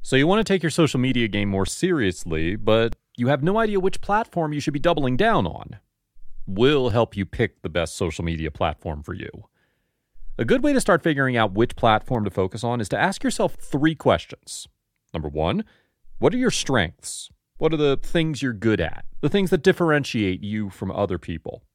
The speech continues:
Number two, what's your capacity for work?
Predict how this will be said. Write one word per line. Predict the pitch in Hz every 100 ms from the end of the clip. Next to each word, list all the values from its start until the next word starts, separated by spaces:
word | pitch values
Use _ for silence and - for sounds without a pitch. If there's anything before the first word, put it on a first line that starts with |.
| _ _ _ _ _ _ _ _
Number | 87 78
two, | 90 92 147 - - - -
what's | 113 -
your | 156
capacity | 175 147 151 147 151
for | 143 147
work? | 143 127 - -